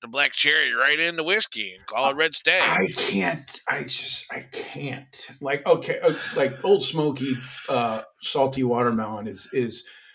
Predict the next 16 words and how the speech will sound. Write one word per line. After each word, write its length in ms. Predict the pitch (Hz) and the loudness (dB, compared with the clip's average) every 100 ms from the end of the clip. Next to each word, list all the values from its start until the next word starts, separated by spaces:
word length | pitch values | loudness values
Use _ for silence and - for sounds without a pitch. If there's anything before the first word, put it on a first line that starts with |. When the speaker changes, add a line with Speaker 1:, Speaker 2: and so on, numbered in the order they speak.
| _ _ _ _ - _ | _ _ _ _ -20 _
Speaker 2:
one 440 | 226 202 160 190 180 | -14 0 6 8 6
of 120 | 139 | 4
the 140 | 143 | 2
exceptions, 840 | 127 - 151 123 - - - - - | 2 0 -2 -2 -4 -10 -12 -18 -16
but 140 | - - | -10 2
there's 200 | 147 120 | 2 4
very 440 | 117 160 160 135 | 4 6 6 2
few, 300 | 131 143 139 | -2 -6 -2
like, 400 | 139 131 127 - _ _ _ _ _ _ - _ _ _ _ | 2 2 0 -8 _ _ _ _ _ _ -20 _ _ _ _
i-, 140 | - - | -14 -8
i-, 200 | - - 135 | -6 -6 -6
the 80 | 127 | -10
peanut 380 | - 175 180 - | -4 0 0 -2
butter 260 | 143 131 | -2 4
whiskey 760 | 123 127 - - 123 117 113 113 | 6 6 4 -4 -2 0 0 -2
and 480 | 117 104 98 95 101 | -4 -4 -4 -6 -10